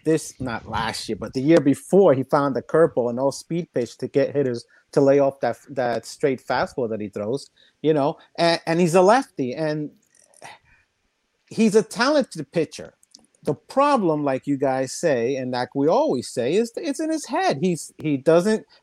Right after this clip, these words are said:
get a call or he doesn't get a strike that he wants to get. You could see the frustration. You could see the anger in him.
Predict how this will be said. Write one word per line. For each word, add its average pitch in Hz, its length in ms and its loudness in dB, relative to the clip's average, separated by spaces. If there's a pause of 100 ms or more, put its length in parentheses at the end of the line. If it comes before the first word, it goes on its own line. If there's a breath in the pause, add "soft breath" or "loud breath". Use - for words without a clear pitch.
get 170 200 6
a - 40 -2
call 151 480 -4
or 143 40 -4
he 139 120 -6
doesn't 156 360 -2
get 165 160 0
a - 20 -6
strike 135 380 -4
that 127 120 0
he 123 80 -4
wants 117 280 -10
to 113 80 -6
get. 120 300 0 (200 soft breath)
You 139 140 4
could - 160 2
see 180 280 2
the 175 120 2
frustration. 139 640 0
You 120 100 -6
could - 140 -6
see - 160 0
the 170 180 4
anger 113 320 0
in 117 140 -4
him. 175 160 -6